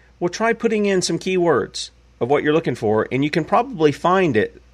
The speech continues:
here on sons of liberty media dot com, okay? Uh, we cover a lot of stuff. We've got a lot of people who contribute, and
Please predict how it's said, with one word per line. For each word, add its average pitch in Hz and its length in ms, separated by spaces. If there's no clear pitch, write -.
here 160 340
on 127 240
sons 123 320
of 127 100
liberty 143 300
media 120 380
dot 98 260
com, 147 380
okay? 113 300
Uh, 110 360
we 139 160
cover 208 300
a 202 60
lot 180 240
of 175 80
stuff. 185 340
We've 127 140
got 131 180
a 110 60
lot 113 240
of 147 80
people 151 300
who 135 100
contribute, 151 640
and 117 320